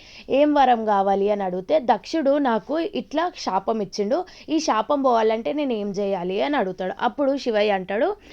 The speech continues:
"నీకు పదిహేను రోజులు నువ్వు పూర్ణ చంద్రుడు ఉంటావు, పదిహేను రోజులు అమావాస్య, అంటే ఆ శాపం ప-, ఫలిస్తది" అని చెప్తాడు. So అందుకనే మనకి పదిహేను రోజులు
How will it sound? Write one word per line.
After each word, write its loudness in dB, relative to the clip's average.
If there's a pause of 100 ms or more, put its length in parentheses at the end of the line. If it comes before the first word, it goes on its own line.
(320)
"నీకు 0 (120)
పదిహేను 4
రోజులు 0 (420)
నువ్వు 0 (120)
పూర్ణ 4 (140)
చంద్రుడు 0
ఉంటావు, -2
పదిహేను 4
రోజులు 0
అమావాస్య, 0
అంటే 0
ఆ 2
శాపం -2
ప-, 4
ఫలిస్తది" 0
అని 2
చెప్తాడు. 0 (540)
So 6
అందుకనే 2
మనకి -2
పదిహేను 2
రోజులు -2